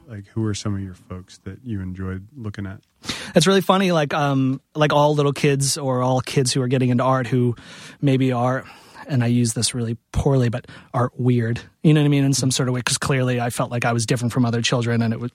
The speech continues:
Speaker 2: it showed in how I reacted with them and, uh, uh, the
Speaker 1: You know,
Speaker 2: public
Speaker 1: you're an only
Speaker 2: personality.
Speaker 1: child?
Speaker 2: Huh?
Speaker 1: You're an only child?
Speaker 2: No, I have a fat little brother.
Speaker 1: Ah.
Speaker 2: Yeah, Chunk.
Speaker 1: I had to say that, huh?
Speaker 2: Yeah, yeah, I did. I have to embarrass him any chance I get. I
Speaker 1: Fair
Speaker 2: wouldn't be a
Speaker 1: enough.
Speaker 2: big brother.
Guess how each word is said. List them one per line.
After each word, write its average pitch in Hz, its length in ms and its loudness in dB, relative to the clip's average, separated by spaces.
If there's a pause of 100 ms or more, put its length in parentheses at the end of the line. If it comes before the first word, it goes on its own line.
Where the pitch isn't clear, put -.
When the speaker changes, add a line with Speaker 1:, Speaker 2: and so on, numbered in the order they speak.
(100)
Speaker 2:
it 135 100 -2
showed 120 420 -2
in 117 200 0 (160)
how 127 200 0
I 123 60 0
reacted 120 500 -2
with 123 120 2
them 120 220 2
and, 110 140 0 (600)
uh, 120 320 -2
uh, 135 180 -2
the 127 160 0
Speaker 1:
You 120 180 0
know, 113 80 -4
Speaker 2:
public 135 160 2
Speaker 1:
you're 143 80 4
an 135 60 -2
only - 280 -2
Speaker 2:
personality. 143 600 2
Speaker 1:
child? - 140 -18
Speaker 2:
Huh? 170 180 4 (180)
Speaker 1:
You're 127 80 0
an 123 60 0
only 127 180 -2
child? 135 240 -2
Speaker 2:
No, 175 180 6
I 151 80 2
have 139 120 0
a - 20 -2
fat 120 240 -2
little 120 140 0
brother. 113 240 0 (320)
Speaker 1:
Ah. 104 340 -4
Speaker 2:
Yeah, 113 160 2
Chunk. 135 320 0 (320)
Speaker 1:
I - 40 0
had 120 80 0
to 117 60 -2
say 127 200 -2
that, 113 300 -4
huh? 101 120 -6
Speaker 2:
Yeah, 139 200 2
yeah, 123 320 2 (100)
I 135 80 2
did. 131 220 4
I 139 360 2
have - 180 0
to 139 80 6
embarrass 131 360 4
him 131 220 0
any 147 160 4
chance - 400 0
I 127 40 2
get. 135 160 2
I 117 60 0
Speaker 1:
Fair 135 80 4
Speaker 2:
wouldn't 160 140 6
be 170 60 8
a 170 40 6
Speaker 1:
enough. 156 60 0
Speaker 2:
big 170 120 2
brother. 156 300 4